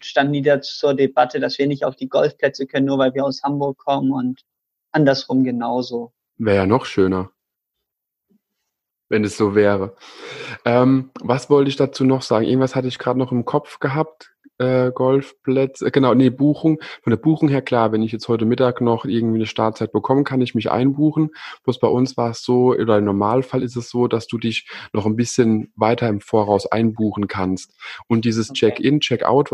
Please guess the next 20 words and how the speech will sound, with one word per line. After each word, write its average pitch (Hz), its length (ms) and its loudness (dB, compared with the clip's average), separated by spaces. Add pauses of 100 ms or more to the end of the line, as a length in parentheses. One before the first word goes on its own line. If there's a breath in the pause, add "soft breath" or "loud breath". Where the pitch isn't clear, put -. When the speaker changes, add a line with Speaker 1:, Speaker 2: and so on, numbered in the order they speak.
Speaker 2:
beziehungsweise 110 520 2
Check-in, 123 460 0
was 139 160 -2
du 131 120 -12
vorhin 135 300 2
gesagt 127 400 0
hattest, 127 220 -4
dass 117 140 -2
man 110 120 2
sich 107 120 -4
eine 104 100 0
Stunde 123 380 0
vor 113 240 0
Startzeit 113 560 -2
nochmal 110 360 0
bestätigen 135 580 -2
muss, 139 180 0
finde 117 180 0
ich 101 120 -6
super. 190 400 0